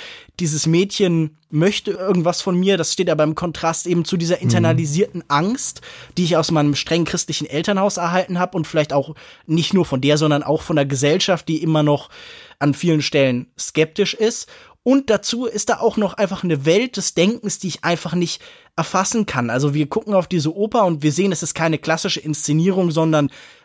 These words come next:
Speaker 1: das ist wahrscheinlich in irgendeiner Form Regieoper, Regietheater,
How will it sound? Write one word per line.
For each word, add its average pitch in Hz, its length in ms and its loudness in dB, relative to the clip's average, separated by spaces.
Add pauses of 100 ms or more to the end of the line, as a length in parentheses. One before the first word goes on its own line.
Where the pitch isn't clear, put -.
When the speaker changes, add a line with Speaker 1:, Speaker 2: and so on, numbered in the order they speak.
Speaker 1:
das - 160 -2
ist 165 100 -2
wahrscheinlich 170 380 0
in 165 60 0
irgendeiner 175 280 2
Form 165 220 0
Regieoper, 151 880 0
Regietheater, 131 920 -2